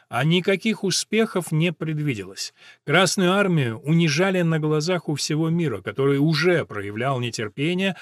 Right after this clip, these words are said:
а немцы, по мнению Хрущева, наверняка наблюдали за происходящим с нескрываемым злорадством. Конечно, в нацистских военных и политических кругах с интересом следили за перипетиями Красной армии на Зимней войне,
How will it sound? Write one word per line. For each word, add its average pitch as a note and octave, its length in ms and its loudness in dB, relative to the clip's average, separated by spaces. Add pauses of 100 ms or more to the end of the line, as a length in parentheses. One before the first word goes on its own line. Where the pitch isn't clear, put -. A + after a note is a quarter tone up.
(140)
а A2 100 -2
немцы, C#3 460 0
по F#3 100 -2
мнению F#3+ 280 -2
Хрущева, F3 440 0
наверняка C#3 500 0
наблюдали F3 600 0
за G#2+ 160 -8
происходящим A#2 840 -2 (200)
с - 120 -4
нескрываемым C3+ 800 0
злорадством. E3 580 -4 (880)
Конечно, F#3+ 420 2
в D#3 60 4
нацистских E3 560 0
военных D#3+ 480 0
и C3+ 80 -2
политических C#3 680 -4
кругах D3+ 380 0
с - 100 -2
интересом D#3 540 0
следили B2+ 380 -2
за A2+ 160 -2
перипетиями B2+ 680 -4
Красной B2 420 -6
армии B2+ 340 -4
на A#2 160 -4
Зимней A#2+ 340 -4
войне, C3+ 440 -2